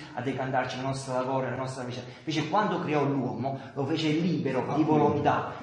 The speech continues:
Speaker 1: perché, eh, la potesse moltiplicare, centuplicare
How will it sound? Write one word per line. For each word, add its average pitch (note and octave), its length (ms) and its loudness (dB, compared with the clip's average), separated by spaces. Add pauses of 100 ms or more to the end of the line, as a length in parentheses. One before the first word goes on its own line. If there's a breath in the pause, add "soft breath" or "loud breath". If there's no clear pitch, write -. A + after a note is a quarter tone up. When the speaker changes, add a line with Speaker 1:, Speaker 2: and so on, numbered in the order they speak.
(120)
Speaker 1:
perché, D#3+ 720 2
eh, C3+ 200 4
la C#3 280 6
potesse E3+ 480 6
moltiplicare, D#3 1080 4
centuplicare D3 800 0